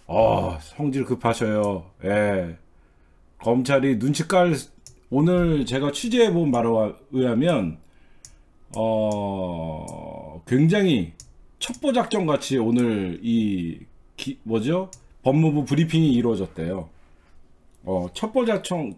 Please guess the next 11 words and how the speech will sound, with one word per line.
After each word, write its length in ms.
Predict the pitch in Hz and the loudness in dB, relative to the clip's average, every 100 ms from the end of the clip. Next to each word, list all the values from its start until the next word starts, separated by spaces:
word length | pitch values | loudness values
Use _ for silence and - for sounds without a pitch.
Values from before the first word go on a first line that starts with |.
| _ | _
작전 380 | - - 175 151 | -12 -4 -2 0
같이 220 | 127 123 | -2 -2
법무부 340 | 113 131 127 | 0 0 0
브리핑이 540 | 113 120 113 - 135 127 | -2 -4 -6 -2 0 2
일어-, 280 | 113 120 117 | 2 -2 -4
이-, 220 | 131 139 - | -6 -6 -2
일어났는데 800 | 135 139 117 101 123 185 113 - _ - - - - - | 0 0 0 -2 -2 -2 -4 -8 _ -20 -20 -20 -20 -8
처음에 420 | 214 214 208 139 | -2 -2 0 0
여섯 420 | 113 127 143 220 | 2 2 2 0
시 380 | 254 - - 208 | 0 -4 0 2
에 320 | 151 90 - | 2 0 -6